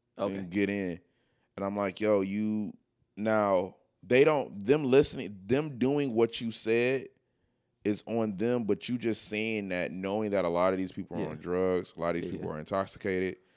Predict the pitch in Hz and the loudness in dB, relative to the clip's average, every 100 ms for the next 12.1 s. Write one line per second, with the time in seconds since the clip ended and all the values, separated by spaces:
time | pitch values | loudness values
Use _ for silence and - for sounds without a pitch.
0 | - - - _ _ _ - 98 95 - | -16 -16 -16 _ _ _ -6 -4 -4 2
1 | 110 107 113 113 120 101 117 123 139 123 | 2 4 2 4 4 4 4 6 4 4
2 | 110 113 104 - - - 104 - 104 101 | 2 2 0 -2 -14 -4 -4 -2 -6 -6
3 | - 101 104 98 - 107 107 104 104 - | -8 -10 -8 -8 -6 -8 -8 -8 -10 -10
4 | 104 104 107 101 101 95 127 110 110 98 | -10 -10 -6 -4 -4 -2 0 0 -2 -6
5 | 117 120 104 92 110 135 156 - _ _ | 0 0 0 -2 2 2 0 -6 _ _
6 | _ _ _ _ _ _ _ - - 156 | _ _ _ _ _ _ _ -10 -10 -8
7 | - 127 120 123 - 127 107 - 113 101 | -6 -4 -2 -2 -2 -2 -2 -4 -6 -2
8 | 98 87 113 98 85 92 104 - 120 113 | -2 -2 -2 -2 -4 -2 -2 2 4 4
9 | 101 98 104 95 92 101 98 - 92 - | 4 2 2 2 -2 -2 -2 -2 -10 -6
10 | - 101 78 - 85 113 113 104 - _ | 0 0 0 -8 -4 -2 -2 -4 -10 _
11 | _ _ _ _ _ _ - 143 147 107 | _ _ _ _ _ _ -2 4 4 2
12 | - | -8